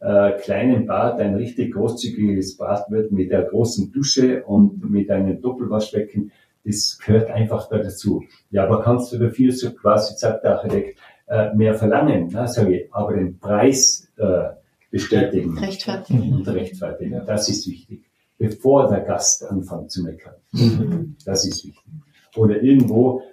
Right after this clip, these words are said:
Speaker 1: in einem Bad, äh, das jetzt zwanzig Jahre alt ist, haben halt,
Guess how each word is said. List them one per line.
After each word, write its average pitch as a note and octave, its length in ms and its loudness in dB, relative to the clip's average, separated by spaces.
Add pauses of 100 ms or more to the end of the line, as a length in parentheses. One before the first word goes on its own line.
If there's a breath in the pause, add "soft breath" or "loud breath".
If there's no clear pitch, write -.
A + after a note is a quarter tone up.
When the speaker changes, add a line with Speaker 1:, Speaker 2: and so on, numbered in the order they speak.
(160)
Speaker 1:
in G#2+ 200 4
einem A#2 300 6
Bad, - 380 -2
äh, G#2+ 380 -2
das G2+ 160 2
jetzt G2+ 200 -4
zwanzig G2+ 420 -4
Jahre G#2 280 -2
alt A#2+ 120 0
ist, A#2 180 -2
haben G#2+ 180 4
halt, G#2 200 0